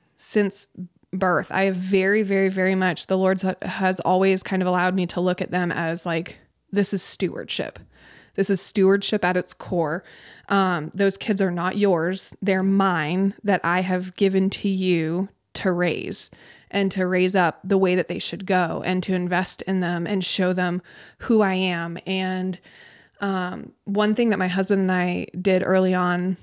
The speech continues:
with my stepson also is kind of tampered our expectations.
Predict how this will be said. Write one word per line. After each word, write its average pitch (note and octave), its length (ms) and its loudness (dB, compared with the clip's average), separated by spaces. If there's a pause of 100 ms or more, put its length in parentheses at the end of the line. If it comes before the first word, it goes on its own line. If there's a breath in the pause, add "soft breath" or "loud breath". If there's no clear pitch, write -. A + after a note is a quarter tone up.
(120)
with G3 260 0
my F3 420 -4
stepson G3 540 0
also F#3 680 0
is F3+ 600 -4 (580 loud breath)
kind D#4+ 320 2
of A#3+ 160 -2 (1120)
tampered C4 600 0
our G3 160 0
expectations. F#3 1000 -4